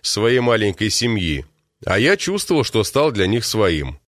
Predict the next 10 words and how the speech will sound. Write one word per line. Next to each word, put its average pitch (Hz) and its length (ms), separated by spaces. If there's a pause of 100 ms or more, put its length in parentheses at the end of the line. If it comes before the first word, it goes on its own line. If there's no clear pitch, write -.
(320)
Дни, 107 380
проведённые 107 680
мной 113 240
в - 60
природном 107 540
оазисе 104 440
красоты, 101 720
мира 101 380
и 80 80
знания, 85 720